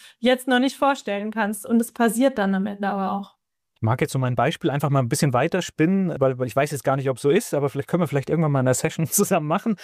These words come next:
Speaker 2: Aber es könnte natürlich sein, ich habe eine volle To-Do-Liste, ähm, bin immer beschäftigt. Dadurch habe ich vielleicht keine Zeit, um mich mit anderen Dingen zu beschäftigen, mit denen ich mich vielleicht mal beschäftigen sollte.
Speaker 1: Ja, die Frage ist ja auch immer, warum beschäftigst du dich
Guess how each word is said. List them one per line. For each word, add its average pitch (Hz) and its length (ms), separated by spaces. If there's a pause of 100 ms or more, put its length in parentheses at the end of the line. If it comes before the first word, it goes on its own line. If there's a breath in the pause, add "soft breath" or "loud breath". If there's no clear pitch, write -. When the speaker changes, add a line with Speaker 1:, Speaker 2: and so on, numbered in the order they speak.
(260 loud breath)
Speaker 2:
Aber 165 200
es 175 120
könnte 185 220
natürlich 165 280
sein, 160 260
ich 151 120
habe 160 100
eine 151 80
volle 147 300
To-Do-Liste, 190 720 (500 loud breath)
ähm, 156 240
bin 156 140
immer 160 220
beschäftigt. - 800
Dadurch 151 400
habe 143 220
ich - 80
vielleicht 139 640
keine 143 240
Zeit, 147 300
um 165 140
mich 170 220 (240)
mit 175 160
anderen 190 280
Dingen 135 200
zu 139 100
beschäftigen, 151 580
mit 160 160
denen 151 160
ich 160 120
mich 160 160
vielleicht 151 300
mal 160 120
beschäftigen 165 400
sollte. 202 340 (600)
Speaker 1:
Ja, 240 180
die 285 100
Frage 254 300
ist 277 140
ja 254 180
auch 254 60
immer, 262 240
warum 240 320
beschäftigst 240 680
du 240 80
dich 233 440